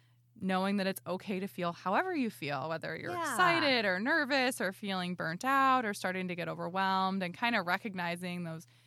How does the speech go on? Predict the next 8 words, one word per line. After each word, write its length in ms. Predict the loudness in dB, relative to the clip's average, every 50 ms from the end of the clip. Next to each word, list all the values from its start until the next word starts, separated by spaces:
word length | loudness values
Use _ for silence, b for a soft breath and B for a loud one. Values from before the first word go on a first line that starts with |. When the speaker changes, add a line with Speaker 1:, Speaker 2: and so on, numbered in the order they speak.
| b b b
Speaker 1:
feelings 560 | -4 -2 0 0 2 2 2 2 0 0 0
of 140 | -2 -2 -4
burnout 680 | -2 -2 -2 0 0 0 0 2 2 2 4 4 2 2
and 300 | 0 0 0 -2 -4 -4 b b b b b b
overwhelm 540 | -2 -2 0 0 0 2 2 2 2 2 2
before 580 | 0 -2 -4 -4 -10 -8 -4 -2 -2 -2 -2 -2
they 160 | -2 -4 -4
become 680 | -4 -6 -8 -6 -4 -2 -2 -2 -2 -4 -4 -6 -8